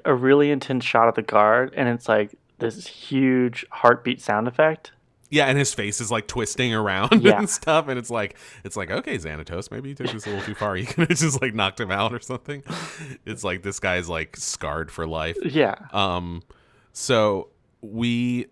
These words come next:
Speaker 2: see Wolf. He's the old member of the pack. I don't know if he's old, but he has gray hair.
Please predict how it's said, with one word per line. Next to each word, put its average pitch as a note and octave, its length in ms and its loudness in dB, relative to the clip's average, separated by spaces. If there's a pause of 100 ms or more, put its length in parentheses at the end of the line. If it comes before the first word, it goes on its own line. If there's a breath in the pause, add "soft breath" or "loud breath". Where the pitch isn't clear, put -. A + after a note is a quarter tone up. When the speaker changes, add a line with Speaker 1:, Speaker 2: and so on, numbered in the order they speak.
(140)
Speaker 2:
see D3+ 560 -4 (880)
Wolf. A2 640 2 (380)
He's A2 320 -4
the A#2+ 160 0
old G2 300 0
member D#2+ 280 -8
of C#2+ 100 -14
the D#2+ 80 -14
pack. - 360 -14 (140)
I A#2 120 6
don't D#3+ 120 6
know G2 60 2
if F2+ 80 -4
he's E2+ 140 -10
old, C#2+ 200 -12
but G2+ 120 -4
he A2+ 60 0
has B2 160 2
gray A2 240 -6
hair. C3 220 0